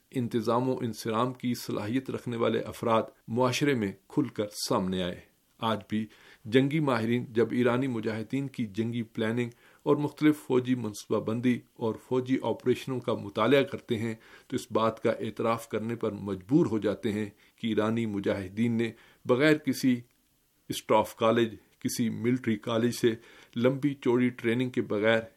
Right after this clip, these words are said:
اس قدر بڑی بڑی فوجی کارروائیاں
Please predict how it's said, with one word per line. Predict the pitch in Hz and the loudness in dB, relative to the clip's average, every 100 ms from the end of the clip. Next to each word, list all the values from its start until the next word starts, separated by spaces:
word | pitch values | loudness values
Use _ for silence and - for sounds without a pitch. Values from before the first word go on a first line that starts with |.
| - | -2
اس | 151 - | -2 0
قدر | 131 123 120 104 | 0 0 -2 -4
بڑی | 123 127 | 2 2
بڑی | 123 117 113 107 - _ - | 4 2 2 -2 -18 _ -4
فوجی | - 117 123 | 2 2 2
کارروائیاں | 120 120 110 110 120 120 | -2 0 0 0 0 -2